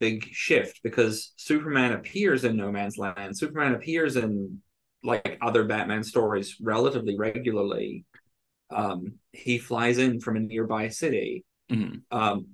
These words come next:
Speaker 1: I don't think it's, I, it, it, the Superman stuff just felt really needless, and a story that is moving this fast in a way that feels jarring. Um, they could have cut out a lot of that travel time stuff.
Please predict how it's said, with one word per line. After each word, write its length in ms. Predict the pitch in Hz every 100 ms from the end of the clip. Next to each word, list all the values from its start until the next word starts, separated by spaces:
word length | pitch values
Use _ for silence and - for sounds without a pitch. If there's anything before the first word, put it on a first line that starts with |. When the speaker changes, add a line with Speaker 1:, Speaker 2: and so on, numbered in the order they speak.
| _
Speaker 1:
I 140 | 123 113
don't 300 | 120 131 104
think 380 | - 120 117 117
it's, 520 | 101 - - - - _ _ -
I, 120 | 113
it, 160 | 131 131
it, 200 | 139 143
the 120 | 139
Superman 420 | 139 170 165 143
stuff 240 | 131 120 -
just 220 | 120 -
felt 180 | 120 95
really 180 | 110 107
needless, 440 | 110 113 110 120 110
and 100 | 113
a 40 | 110
story 380 | - 113 120
that 120 | 123 113
is 120 | 113
moving 480 | 113 110 101 117 110
this 260 | 117 -
fast 560 | - 113 110 104 - -
in 120 | 113
a 60 | 107
way 220 | 104 107
that 240 | 117 - -
feels 680 | - 107 101 90 - - -
jarring. 680 | 110 107 104 104 - - 87 - _ _ _ _ _ _
Um, 520 | 113 107 104 101 104 - _ _
they 160 | 123 117
could 180 | - 120
have 140 | 113 - _
cut 300 | - - 117
out 180 | 113 113
a 40 |
lot 160 | 107 107
of 60 | 107
that 160 | 90 -
travel 380 | - 107 110 110
time 260 | 107 98
stuff. 360 | 101 - 87